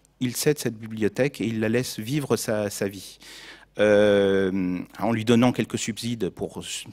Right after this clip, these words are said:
pour, euh, redémarrer, si je puis dire, en dix-neuf cent dix-huit, mais pas plus. Euh, ce qui pose un gros problème, en fait, à l'Université de Paris. Alors, les, les professeurs sont tout à fait ravis de récupérer cette bibliothèque, qui est essentielle, euh, pour eux.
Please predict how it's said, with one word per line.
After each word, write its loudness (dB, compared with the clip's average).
pour, -4
euh, 2
redémarrer, 4
si -8
je -10
puis -2
dire, -6
en -4
dix-neuf -4
cent -8
dix-huit, -6
mais 2
pas 6
plus. -6
Euh, 8
ce -4
qui -4
pose 0
un 4
gros 0
problème, 4
en 2
fait, 0
à 4
l'Université -2
de -20
Paris. -4
Alors, -2
les, -4
les -4
professeurs 0
sont -6
tout -12
à -6
fait -6
ravis -4
de -10
récupérer -8
cette -10
bibliothèque, -6
qui -10
est -12
essentielle, -8
euh, -6
pour -4
eux. -4